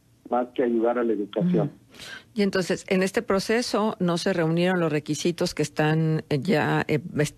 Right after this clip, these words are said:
Speaker 2: bastante bien estipulados, por ejemplo, en el sentido de, de tener estas, estas reuniones, estos consensos, estas consultas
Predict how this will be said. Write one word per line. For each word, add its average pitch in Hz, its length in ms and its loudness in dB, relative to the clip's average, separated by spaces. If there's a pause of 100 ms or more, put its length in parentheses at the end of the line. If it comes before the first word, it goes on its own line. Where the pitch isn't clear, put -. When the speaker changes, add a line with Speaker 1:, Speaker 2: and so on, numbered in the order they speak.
Speaker 2:
bastante 156 420 0
bien 151 160 2
estipulados, 143 720 0
por 131 160 -4
ejemplo, 139 320 -2
en 151 80 2
el 135 80 0
sentido 147 460 2
de, 143 200 0 (380)
de 151 140 2
tener 151 260 4
estas, 151 460 -2
estas 151 260 0
reuniones, 151 640 2
estos 143 320 -2
consensos, 143 760 2
estas 147 300 -2
consultas 143 760 2